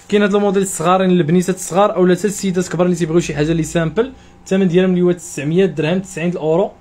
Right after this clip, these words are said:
هادو تسعمية درهم هي تمنطاش ألف ريال، نتمنى يكونوا باينين لكم واضحين.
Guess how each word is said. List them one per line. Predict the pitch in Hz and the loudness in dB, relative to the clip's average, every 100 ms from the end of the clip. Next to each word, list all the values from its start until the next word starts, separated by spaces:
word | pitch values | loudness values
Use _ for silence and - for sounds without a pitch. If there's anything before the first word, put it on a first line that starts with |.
| _ _ _ - - - | _ _ _ -20 -14 -8
هادو | 127 175 | -2 -2
تسعمية | - 143 147 185 | -4 -4 2 2
درهم | 160 156 165 | 2 0 2
هي | 175 | 2
تمنطاش | 170 160 160 180 | 0 -4 -4 -4
ألف | - 156 147 | -4 -4 -2
ريال، | 139 202 - - - - _ _ _ - | 0 0 -2 -16 -20 -20 _ _ _ -20
نتمنى | - 156 170 | -10 -2 0
يكونوا | 175 170 160 | 0 -2 -2
باينين | 160 160 151 | -2 -4 -6
لكم | 147 147 | -6 -6
واضحين. | 139 - 180 | -6 -6 -8